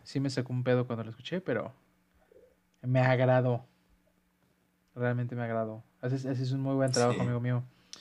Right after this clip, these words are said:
Speaker 1: Y bueno,
Speaker 2: Gracias, mano.
Speaker 1: yo creo que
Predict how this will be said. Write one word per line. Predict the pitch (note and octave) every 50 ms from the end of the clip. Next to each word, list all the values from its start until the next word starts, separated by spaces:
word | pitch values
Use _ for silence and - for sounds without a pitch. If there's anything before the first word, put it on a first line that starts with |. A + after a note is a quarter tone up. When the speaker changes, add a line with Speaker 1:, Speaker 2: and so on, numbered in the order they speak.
| - - - - - _ _ _ _ _ _ _
Speaker 1:
Y | - F3
bueno, | D#3+ G3 G3+ F3+ D3+ A#2+
Speaker 2:
Gracias, | G#2 G2+ G2 F#2+ - G2 F#2
mano. | F#2 F2 F2 F2 F2 F2 F#2 -
Speaker 1:
yo | C3+ D3+ D#3
creo | D3+ E3 D#3 D#3 D3+
que | D#3 D#3+ D#3 D#3 D#3 D#3 D3+ D3+ D3 C#3+ C#3 C3